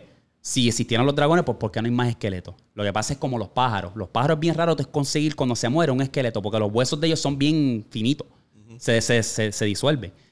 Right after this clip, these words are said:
Speaker 1: Encuentran este, este cabrón dragón, eh, los huesos están bien frágiles, pero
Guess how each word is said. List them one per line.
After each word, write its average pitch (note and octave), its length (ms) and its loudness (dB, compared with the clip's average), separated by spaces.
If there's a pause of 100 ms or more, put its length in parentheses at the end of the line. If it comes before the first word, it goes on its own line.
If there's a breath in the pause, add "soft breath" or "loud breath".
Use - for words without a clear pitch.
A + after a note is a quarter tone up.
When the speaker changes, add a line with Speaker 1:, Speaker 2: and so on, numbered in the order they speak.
(120)
Speaker 1:
Encuentran A#2 540 2
este, D#3+ 540 4
este D#3+ 180 2
cabrón D#3+ 320 4
dragón, D#3+ 460 4 (600 loud breath)
eh, A2+ 140 2
los A2 120 6
huesos A#2 220 4
están D#3 200 2
bien D#3 140 4
frágiles, E3 480 4
pero A2 240 2